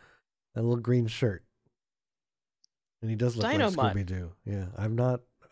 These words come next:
Speaker 1: acquainted. Apparently there's a new Dynomutt.
Speaker 2: Oh, no. Stop that. No.
Speaker 1: <laughs> He's
Speaker 2: No.
Speaker 1: got a, the new Dynomutt has a expandable neck, robotic neck.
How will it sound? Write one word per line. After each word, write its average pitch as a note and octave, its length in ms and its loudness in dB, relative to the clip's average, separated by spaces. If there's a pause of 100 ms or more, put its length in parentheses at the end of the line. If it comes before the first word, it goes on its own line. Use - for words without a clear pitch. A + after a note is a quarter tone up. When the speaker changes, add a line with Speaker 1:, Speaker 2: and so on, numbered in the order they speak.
Speaker 1:
acquainted. G2+ 600 -4
Apparently D3+ 400 8
there's B2+ 180 6
a B2 60 4
new D3 160 8
Dynomutt. F#2 600 -2 (1040)
Speaker 2:
Oh, A#3+ 400 12
no. D3 440 -6
Stop D#3 380 -4
that. C3+ 200 -10 (1400)
No. C3 260 -6
Speaker 1:
<laughs> - 320 -10
He's - 100 -8 (1300)
Speaker 2:
No. F3 240 2
Speaker 1:
got D3 160 10
a, D3 120 6 (560)
the C3+ 120 4
new F#3 160 10
Dynomutt D3+ 540 8
has B2+ 200 6
a B2+ 40 6 (260)
expandable C3+ 720 6
neck, A#2 420 0 (180)
robotic A#2+ 580 0
neck. C3 380 -8